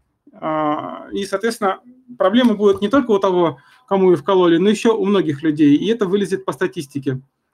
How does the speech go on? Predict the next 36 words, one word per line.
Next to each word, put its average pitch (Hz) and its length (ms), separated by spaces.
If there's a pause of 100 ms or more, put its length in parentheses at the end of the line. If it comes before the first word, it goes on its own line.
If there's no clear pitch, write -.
(180)
И 196 200
было 220 260
как - 140
раз 185 140
такое 190 220
опасение, 220 540
что 143 180
вот, 180 140
да, 170 200
в 165 40
России, 220 420
м, 165 640 (340)
типа, 196 300 (300)
спутник 247 300
будет 190 180
плохо 196 240
делать. 151 360 (200)
Нет, 240 220
мы 226 160
в - 40
статистике 214 480
такого 185 280
не 190 160
видим. 196 340 (240)
У 175 60
нас 190 360 (100)
на 151 240
протяжении 170 480
полугода, 175 580 (300)
как 143 120
бы, 151 100
народ 180 240
колется, 208 420
и 151 340
иммуногенность 180 520
хорошая. 143 520